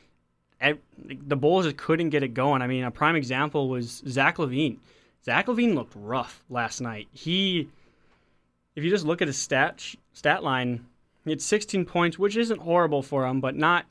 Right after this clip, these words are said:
his normal points that he scores per game. He was four for sixteen from the field, and he was two for nine from the three-point line. That's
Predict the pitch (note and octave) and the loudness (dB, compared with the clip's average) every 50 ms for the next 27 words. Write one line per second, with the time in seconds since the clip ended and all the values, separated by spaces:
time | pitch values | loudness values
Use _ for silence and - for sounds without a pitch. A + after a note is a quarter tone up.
0 | - - - D3+ C#3 C#3+ C#3 C#3+ C#3+ D3 C#3 C#3 C3+ C3 B2+ - - _ - _ | -12 -6 -4 -2 0 2 2 2 2 2 2 0 0 -2 -4 -8 -14 _ -20 _
1 | - - - _ _ - - D#3 C#3+ C3 C3 C3+ - - - - - - _ _ | -20 -20 -20 _ _ -2 0 0 0 0 -2 -6 -12 -14 -16 -18 -20 -20 _ _
2 | _ - C#3+ B2 C3+ C3+ - - C#3 C3 B2+ - C#3+ C3 B2+ C#3 C#3 C#3 C#3 C3 | _ -10 -4 -4 -4 -4 -2 -2 -2 -2 -2 -2 -4 -2 0 0 0 2 2 0
3 | C3 C3+ C#3 - - - F#3 F#3+ F3 - - - - - _ E3+ E3+ G3 G#3+ G#3 | -2 -4 -6 -10 -8 -4 -2 0 0 -2 -2 -8 -16 -10 _ -2 0 0 0 0
4 | - F#3 - - - - E3+ - - - - F3 E3 D#3+ D#3+ - D3+ C#3+ C3 A#2+ | -2 -4 -4 -4 -4 -4 -4 -6 -8 -4 -2 0 0 0 0 0 0 0 -2 -2
5 | - - - C3+ C3 C#3 C#3 D3+ D#3+ D#3+ - _ _ _ _ - D#3 D3 C3+ B2+ | -6 -6 -4 0 0 2 2 0 -2 -4 -8 _ _ _ _ -4 -2 -2 -2 -2
6 | - - - - - G3 - - E3 C3 B2 B2 B2+ C3+ C3+ C3 B2+ B2 A#2 - | -4 -8 -10 -8 -8 -6 -4 -2 -2 -2 -2 0 0 0 0 -2 -2 -4 -4 -4
7 | B2 A#2 A2 - B2+ B2 A#2+ - A#2+ A2 G#2+ G#2+ G#2+ - - - - B2+ C3+ D3 | -6 -6 -6 -6 -8 -8 -8 -8 -10 -10 -10 -10 -12 -14 -14 -14 -8 0 2 4
8 | D#3+ E3+ E3+ - - - - - | 4 2 0 -4 -12 -14 -14 -16